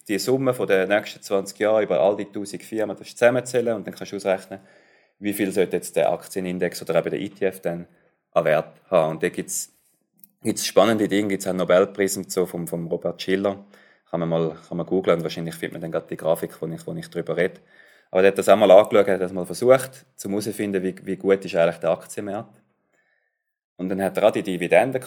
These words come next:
also eben die Gewinnkurve gemacht und das seit neunzehnhundert irgendwas, neunzehn, neunzehnhundert oder so, glaub, oder achtzehnhundertsechsundneunzig hat er das bis heute aufgezeichnet.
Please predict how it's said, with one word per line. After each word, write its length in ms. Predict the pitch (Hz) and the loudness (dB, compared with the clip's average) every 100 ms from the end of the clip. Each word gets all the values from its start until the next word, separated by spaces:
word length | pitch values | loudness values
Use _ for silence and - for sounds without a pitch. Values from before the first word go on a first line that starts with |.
| - | -4
also 180 | - 92 | -2 -2
eben 160 | 90 | -2
die 140 | 90 85 | -4 -8
Gewinnkurve 600 | - 123 131 123 123 123 | -4 -4 -2 0 0 -2
gemacht 380 | - 110 117 - | -8 -8 -8 -12
und 140 | 90 | -12
das 160 | 87 - | -12 -10
seit 240 | 95 - | -12 -10
neunzehnhundert 680 | 98 98 98 95 98 98 - | -8 -8 -8 -10 -8 -8 -10
irgendwas, 560 | - 98 107 101 101 - | -8 -8 -8 -10 -12 -12
neunzehn, 420 | 90 87 - - | -14 -14 -20 -10
neunzehnhundert 600 | 101 98 90 90 110 123 | -8 -6 -4 -2 -2 0
oder 220 | 117 107 | 0 -2
so, 140 | 110 107 | -4 -6
glaub, 160 | - | -4
oder 120 | - 67 | 2 2
achtzehnhundertsechsundneunzig 920 | 90 - 87 87 - - 104 104 - | 2 -4 0 0 -2 -10 -10 -12 -14
hat 120 | - | -12
er 60 | - | -8
das 180 | 95 - | -8 -8
bis 180 | 123 | -8
heute 220 | 120 117 113 | -8 -8 -8
aufgezeichnet. 580 | 113 - 104 110 113 | -10 -2 -2 -2 -8